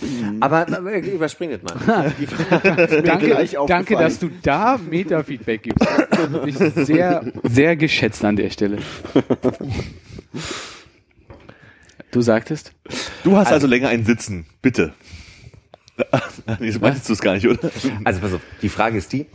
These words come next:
Speaker 2: ich kann nicht so lange auf Arbeit sitzen, weil ich sonst total hibbelig werde.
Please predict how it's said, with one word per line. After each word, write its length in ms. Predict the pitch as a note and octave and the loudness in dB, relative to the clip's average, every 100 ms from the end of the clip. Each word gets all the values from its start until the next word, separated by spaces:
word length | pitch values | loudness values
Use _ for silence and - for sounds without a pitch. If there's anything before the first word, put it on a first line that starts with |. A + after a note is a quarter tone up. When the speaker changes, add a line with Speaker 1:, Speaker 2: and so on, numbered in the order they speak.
| - - - - | -20 -20 -12 2
Speaker 2:
ich 160 | D#3 - | 2 2
kann 240 | - D3+ | -4 -2
nicht 180 | D3+ - | -2 -2
so 80 | C3+ | 0
lange 220 | A2 A#2 | 2 2
auf 160 | B2 - | -2 -2
Arbeit 260 | A2 A2 G2+ | 0 0 -2
sitzen, 340 | A2+ - G#2+ | -8 -6 -2
weil 160 | G2 G#2 | 0 -2
ich 140 | A2+ - | -6 -6
sonst 380 | G#2+ A2+ - _ - - - - _ _ - | -4 -4 -8 _ -20 -20 -20 -20 _ _ -14
total 420 | - B2+ - C#3+ C3+ | -4 -2 0 0 2
hibbelig 420 | C3 G#2 F2+ - | 0 0 -2 0
werde. 320 | F2 E2+ F2 | 0 0 -6